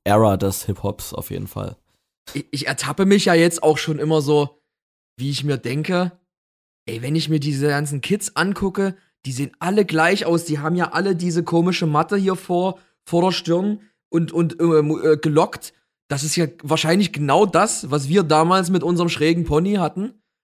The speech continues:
Speaker 2: Das hatte ja auch jeder.
Speaker 1: Ja.
Speaker 2: Und, und, und da haben wahrscheinlich die, die Leute, die so alt waren wie wir jetzt auch gesagt, "Wie laufen denn diese Kids rum? Wie scheiße sehen die aus?" Und dann sitzt du mal, ich saß ja letzte Woche in der Straßenbahn, weil ich mein Auto zur Werkstatt bringen musste.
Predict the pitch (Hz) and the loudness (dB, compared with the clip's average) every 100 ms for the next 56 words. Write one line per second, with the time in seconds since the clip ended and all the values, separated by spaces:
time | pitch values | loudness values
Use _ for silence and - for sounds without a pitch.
0 | - 117 156 165 160 135 185 151 143 175 | -14 -6 -2 2 2 4 2 2 0 0
1 | 233 - _ _ _ _ _ - 117 107 | -2 -8 _ _ _ _ _ 0 2 2
2 | - _ - 160 160 151 - _ _ _ | -2 _ -2 2 2 0 -6 _ _ _
3 | 139 143 120 - 147 156 156 180 180 180 | -6 -6 -6 -6 0 2 4 4 4 4
4 | 180 165 185 165 180 160 190 170 175 165 | 2 2 -2 -2 0 4 4 2 0 2
5 | 175 180 175 160 175 202 202 220 - 160 | 2 2 2 2 4 4 4 -2 -2 0
6 | 139 123 - _ - 143 156 160 180 180 | 2 0 -6 _ -16 -10 -6 -6 -2 0
7 | 175 180 170 170 185 214 - 190 180 139 | 0 0 -2 -2 -2 -2 -4 -6 -4 -6
8 | 127 151 135 - 160 180 180 175 185 180 | -6 -6 -6 -4 -2 -2 0 0 0 0
9 | 143 202 - _ _ _ _ _ _ _ | 0 -2 -4 _ _ _ _ _ _ _
10 | _ _ 135 143 160 165 - 139 170 - | _ _ -6 0 0 0 -4 -2 -2 -2
11 | 180 180 180 127 - - 120 127 - 143 | 0 2 2 0 -8 -8 -6 -6 -4 -6
12 | 135 120 117 165 143 120 113 120 - 143 | -6 -6 -6 -4 -4 -4 -6 -6 -6 -4
13 | 165 - 113 110 - 123 131 131 113 113 | -6 -6 -6 -8 -12 -14 -10 -10 -8 -8
14 | 120 135 160 | -8 -8 -10